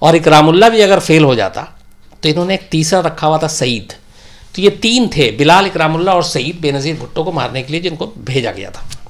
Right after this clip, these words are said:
अब बिलाल तो मारा गया, इकरामुल्ला की ज़रूरत नहीं पड़ी और सईद, ये वहाँ से निकल गए।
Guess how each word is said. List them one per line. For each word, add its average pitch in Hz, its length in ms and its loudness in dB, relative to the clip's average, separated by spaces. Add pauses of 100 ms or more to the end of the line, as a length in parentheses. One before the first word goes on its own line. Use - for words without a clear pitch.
(1700)
अब 151 120 0
बिलाल 185 280 6
तो 214 140 2
मारा 214 200 4
गया, 196 220 0 (1800)
इकरामुल्ला 190 800 6 (220)
की 156 80 0
ज़रूरत 180 340 2
नहीं 214 100 0
पड़ी 208 280 4
और 147 180 2
सईद, 170 340 -2
ये 160 200 -2
वहाँ 156 200 -2
से 135 120 -8
निकल 180 220 -2
गए। 185 160 -12